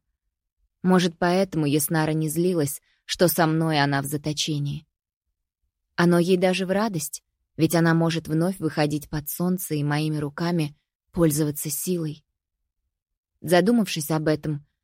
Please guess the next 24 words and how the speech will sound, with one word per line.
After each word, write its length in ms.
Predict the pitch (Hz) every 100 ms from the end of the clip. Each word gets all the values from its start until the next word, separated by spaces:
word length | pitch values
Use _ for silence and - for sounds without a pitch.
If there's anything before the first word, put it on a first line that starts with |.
| _ _ _
я 180 | 165 190
вновь 280 | 185 220 -
пыталась 480 | 190 - 208 190 -
придать 460 | - 170 165 170 -
свету 580 | - 170 202 - 170 - _ 175
нужную 480 | 180 160 160 170
форму. 560 | 165 - 165 147 143 143 _ _ _ _ _ _ _
На 220 | 151 156
этот 240 | 156 156 170
раз 280 | 175 - - _ _ _
я 160 | 185 190
решила 420 | 185 - 233 226
наколдовать 720 | 196 190 175 170 165 180 190
зависшую 560 | 170 160 170 - - 160
в 60 | 151
воздухе 420 | 170 160 165 175
стрелу, 580 | - 190 196 180 143 - _ _
сотканную 640 | - 180 190 - 156 151
из 80 | 147
невесомого 600 | 160 151 - 160 151 147
сияния. 720 | 151 175 165 151 135 135 143 _ _ _ _ _
Это 200 | - 170
несложная 640 | 170 165 180 180 170 147 143
фигура, 500 | 151 135 139 143